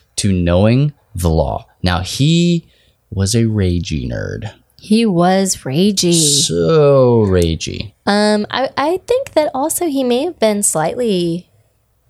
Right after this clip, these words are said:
Speaker 2: I don't know, there's that part that talks about how, um, people say, "Oh, he's so weighty in his letters," but then, like, when you talk to him, it's, like, nothing
Speaker 1: <laughs> Yeah.
Speaker 2: special,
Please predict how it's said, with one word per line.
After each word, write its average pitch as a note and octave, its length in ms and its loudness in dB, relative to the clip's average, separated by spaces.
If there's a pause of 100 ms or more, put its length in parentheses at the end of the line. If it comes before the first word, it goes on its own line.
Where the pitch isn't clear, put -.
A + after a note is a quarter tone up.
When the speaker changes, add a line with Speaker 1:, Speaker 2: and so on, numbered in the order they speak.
(360)
Speaker 2:
I F4 60 -4
don't F4+ 100 2
know, G#3+ 140 4
there's G#3 240 0
that A#3 220 0
part A#3+ 420 -4
that F#3 280 -2
talks F#3 320 -4
about F3+ 280 -2
how, E3+ 500 0
um, E3 640 -4 (1160)
people G3+ 420 -6
say, E3+ 800 0
"Oh, F3 440 0 (480)
he's F#3+ 200 -4
so F#3+ 500 0
weighty G3 460 2
in F#3+ 100 0
his F3 180 -2
letters," E3+ 520 0
but - 240 -4
then, E3 260 0
like, E3 240 -2
when E3 160 0
you D#3+ 80 -2
talk E3 300 -4
to E3+ 100 -2
him, D#3 220 -4
it's, D3+ 220 -4
like, - 220 -10
nothing - 460 -14
Speaker 1:
<laughs> - 80 -20
Yeah. B2+ 460 0
Speaker 2:
special, D3+ 420 -2